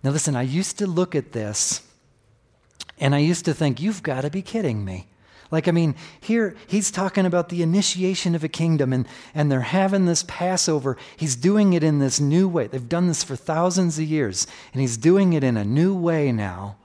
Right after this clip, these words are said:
And the only thing they can think of to talk about at the conclusion of this meal is who's the greatest.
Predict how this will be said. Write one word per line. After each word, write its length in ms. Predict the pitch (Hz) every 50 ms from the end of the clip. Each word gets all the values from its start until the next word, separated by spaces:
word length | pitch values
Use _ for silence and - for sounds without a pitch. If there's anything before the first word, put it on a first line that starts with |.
| _ - - - - - - - - - - _
And 420 | - 156 135 135 127 123 120 120 113
the 120 | 127 135
only 200 | 143 160 190 202
thing 240 | 180 - 175 170 160
they 120 | 143 151
can 180 | - - 151 123
think 240 | - 135 143 151 190
of 140 | 185 160 131
to 100 | 117 107
talk 320 | - 127 127 139 160 -
about 420 | 185 160 180 185 202 208 196 - - - - - - - _
at 140 | 135 131 -
the 100 | 139 123
conclusion 600 | - 135 127 117 - 151 165 185 180 165 180 175
of 120 | 165 139
this 200 | 143 151 131 -
meal 300 | 139 127 135 165 175 175
is 180 | 151 120 110 -
who's 260 | 143 147 156 151 -
the 120 | - 139 110
greatest. 680 | 104 107 104 110 123 143 175 180 - - - -